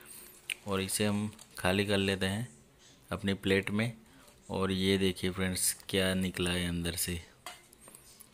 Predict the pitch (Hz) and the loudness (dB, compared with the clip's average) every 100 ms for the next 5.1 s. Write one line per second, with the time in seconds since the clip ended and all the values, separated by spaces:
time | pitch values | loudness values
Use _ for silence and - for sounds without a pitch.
0 | - 95 95 - 104 104 - 98 98 104 | -4 0 2 2 2 0 -2 0 2 4
1 | 104 101 98 104 107 110 95 - 101 101 | 4 2 0 0 0 0 0 -2 0 0
2 | 101 101 101 98 95 - 98 98 101 101 | 2 2 2 0 -4 -2 -2 0 0 0
3 | 98 95 95 101 - - - - - - | 0 0 -2 -4 -6 -10 -20 -20 -20 -20
4 | - 95 104 104 104 107 101 104 101 - | -8 0 2 4 2 2 2 2 2 0